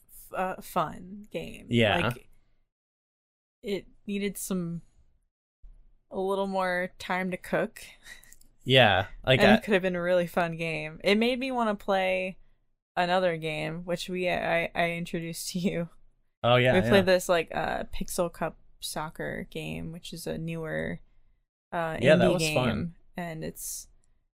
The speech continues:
Speaker 1: you know, it plays pretty similarly, but it all works really well.
Speaker 2: And you, you, like, you could get the idea of, like, "Okay, I wanna try to lob it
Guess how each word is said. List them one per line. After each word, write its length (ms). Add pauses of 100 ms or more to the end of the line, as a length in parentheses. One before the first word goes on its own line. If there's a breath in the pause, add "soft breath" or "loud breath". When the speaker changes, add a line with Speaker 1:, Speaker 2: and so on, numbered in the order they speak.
(220)
Speaker 1:
you 100
know, 160
it 180
plays 460
pretty 480
similarly, 840
but 180
it 120
all 440
works 800
really 260
well. 420 (120)
Speaker 2:
And 180
you, 240
you, 280
like, 400 (260)
you 140
could 140
get 160
the 100
idea 300
of, 100
like, 180
"Okay, 240
I 40
wanna 180
try 200
to 120
lob 360
it 180